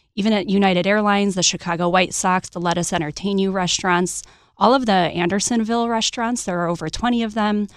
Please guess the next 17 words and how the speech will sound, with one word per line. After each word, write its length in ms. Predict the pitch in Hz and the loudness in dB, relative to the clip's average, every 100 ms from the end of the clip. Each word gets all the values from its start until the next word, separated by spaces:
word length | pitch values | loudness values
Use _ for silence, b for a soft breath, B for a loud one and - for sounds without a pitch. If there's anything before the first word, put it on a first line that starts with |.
| B B B | B B B
All 160 | 208 285 | 2 2
of 120 | 294 | 0
these 200 | 233 202 | -2 0
folks 340 | - 180 - | -2 -2 -4
have 340 | 175 185 165 185 | -4 -4 -2 -2
made 240 | 180 180 | -2 -2
commitments 520 | - 175 160 - 208 | -6 -4 -4 -2 -4
to 120 | - 180 | -4 -2
work 220 | 165 180 | -2 -2
with 180 | 180 175 | -4 -2
us 140 | 170 | -4
to 140 | - 185 | -4 -2
reduce 480 | 175 165 165 - | -2 -2 -2 -4
their 200 | - 175 | -4 -4
use 240 | 165 156 - | -2 -4 -6
of 140 | 156 | -8
plastic. 640 | - 156 160 - 254 - | -8 -6 -6 -4 -6 -8